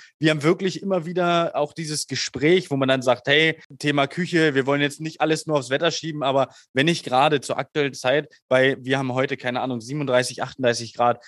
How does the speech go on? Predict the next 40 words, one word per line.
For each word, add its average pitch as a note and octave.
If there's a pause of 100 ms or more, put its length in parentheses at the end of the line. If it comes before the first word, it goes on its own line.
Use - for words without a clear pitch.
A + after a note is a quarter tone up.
(140)
wenn B2
ich C#3
da B2+
jetzt C3
nicht C#3+
unbedingt D3 (400)
irgendwo E3
hin E3
muss, B2 (240)
dann C3
nutze D#3+
ich D#3+
das, D#3+
bleibe C#3
zu B2
Hause, D#3 (220)
weil C3
ich C3
da, C3+
keine C3+
Ahnung, D3
einen C3
klimatisierten D3
oder C3+
angenehmen C#3
Raum C#3
habe C3 (260)
oder D3
gehe C#3
irgendwo C#3+
raus, C#3 (220)
meinetwegen C3+
Kaffee, D3
was C3
Kaltes C#3+
oder C3
ein C3+
Eis D#3
essen, A#2
ja. C3